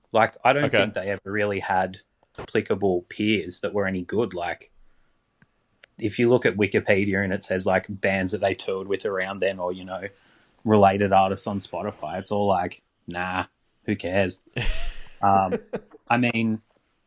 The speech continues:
Speaker 1: and again, to, like, the, the marketing savviness of, um, Pete Wentz, uh, three or four months after this record came out, the first Panic at the Disco record came out,
Speaker 2: Mm-hmm.
Speaker 1: and he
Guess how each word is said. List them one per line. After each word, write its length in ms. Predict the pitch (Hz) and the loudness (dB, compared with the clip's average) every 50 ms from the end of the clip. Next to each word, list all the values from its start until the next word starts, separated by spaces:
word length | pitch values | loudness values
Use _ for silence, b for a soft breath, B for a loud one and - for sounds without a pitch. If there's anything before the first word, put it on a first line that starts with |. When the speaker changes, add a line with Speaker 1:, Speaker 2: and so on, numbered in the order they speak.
| - _ | -6 _
Speaker 1:
and 140 | 127 131 | -2 -2
again, 380 | 127 110 110 113 120 120 113 104 | 0 -2 -2 -2 -2 -2 -4 -4
to, 120 | - 113 | -2 -2
like, 320 | 104 101 98 92 90 - _ _ | -2 0 0 -2 -4 -6 _ _
the, 300 | - 104 92 90 87 - _ _ _ _ _ _ _ _ | -6 -4 -4 -4 -6 -8 _ _ _ _ _ _ _ _
the 100 | _ 104 | _ -4
marketing 760 | 101 98 92 87 90 101 - - 104 95 92 92 90 92 101 - _ _ - | -4 -2 -4 -2 -4 -4 -2 -2 -4 -4 -4 -4 -6 -8 -10 -12 _ _ -6
savviness 1200 | - - - 107 92 92 95 95 95 90 90 92 - - _ _ 113 104 98 92 87 - - - | -4 0 2 2 2 2 2 0 0 0 -2 -4 -4 -8 _ _ -2 0 0 0 -2 -4 -4 -4
of, 140 | 90 90 87 | -4 -4 -2
um, 340 | 87 87 87 85 85 87 95 - _ _ _ _ _ _ _ _ - | -2 -2 -2 -4 -6 -10 -14 -16 _ _ _ _ _ _ _ _ -4
Pete 220 | - 101 95 - | -2 -2 -2 0
Wentz, 540 | 92 92 104 110 95 82 87 - - - - - - | 0 0 0 0 0 -4 -8 -8 -8 -8 -8 -6 -4
uh, 580 | 98 98 98 95 95 95 90 90 92 92 90 - | -4 -2 -2 -2 -2 -4 -4 -6 -6 -8 -8 -10
three 480 | - - - 107 107 113 117 117 117 | -12 -6 -2 0 0 0 0 -2 0
or 140 | 113 110 107 | 0 0 0
four 300 | - - - 110 107 104 | -2 -2 -2 -2 0 2
months 280 | 107 104 98 98 - - | 2 2 2 0 -2 0
after 300 | 92 95 92 - - 90 | 0 0 -2 -2 -4 -2
this 260 | 90 98 95 - - | 0 0 0 0 0
record 300 | 101 98 - 107 98 92 | -2 -2 0 -2 -4 -2
came 240 | - 101 92 92 92 | -2 -4 -2 -2 -2
out, 260 | 92 92 92 - - b b b b b b b b b _ | -2 -2 -4 -6 -8 b b b b b b b b b _
the 80 | - 107 | -6 -2
first 320 | - 113 104 101 - - | 2 4 4 4 2 2
Panic 280 | - 104 101 101 92 - | 2 2 2 2 0 -2
at 80 | - | -4
the 80 | - 92 | -4 -4
Disco 340 | 87 95 98 - - 98 90 | -2 -2 -2 -2 -2 -4 -2
record 400 | 98 101 101 98 - 104 98 92 | 0 0 0 0 0 -2 -2 0
came 220 | - 101 95 95 95 | -2 -2 -2 0 -2
out, 200 | 95 98 - - _ _ _ _ - | -2 -4 -6 -8 _ _ _ _ -12
Speaker 2:
Mm-hmm. 220 | 127 120 139 135 120 | -10 -8 -8 -2 0
Speaker 1:
and 140 | 107 101 | -2 0
he 460 | - - 113 113 110 104 101 95 90 | 2 2 2 4 4 4 2 0 -2